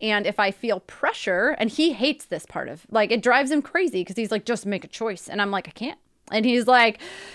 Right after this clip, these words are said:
and if I feel pressured into making a decision, I usually feel like I made the wrong one.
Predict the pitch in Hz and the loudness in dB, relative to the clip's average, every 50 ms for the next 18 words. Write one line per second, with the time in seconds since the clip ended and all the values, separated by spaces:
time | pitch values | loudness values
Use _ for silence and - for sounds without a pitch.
0 | - - - - - 247 254 269 - 254 254 294 277 - 285 269 247 247 - - | -20 -20 -6 2 4 4 4 6 6 6 4 4 4 2 2 2 2 0 -2 0
1 | 240 247 262 - 269 247 240 214 208 214 208 208 196 185 180 190 190 185 180 170 | 0 0 2 2 0 2 2 0 -2 -4 -2 -4 -4 -4 -4 -4 -6 -6 -4 -6
2 | 185 - - 320 330 254 214 196 - 190 196 190 214 226 226 220 226 226 220 - | -6 -2 -2 -2 0 0 -2 -2 -2 -2 -2 -2 -2 -2 0 0 0 -2 -2 -2
3 | - 202 190 185 190 190 202 190 180 180 175 170 160 175 170 170 170 170 165 165 | -2 -2 0 0 0 -2 -2 -4 -4 -4 -4 -4 -4 -4 -4 -4 -4 -4 -4 -6
4 | 175 170 170 - - - | -6 -8 -8 -8 -10 -10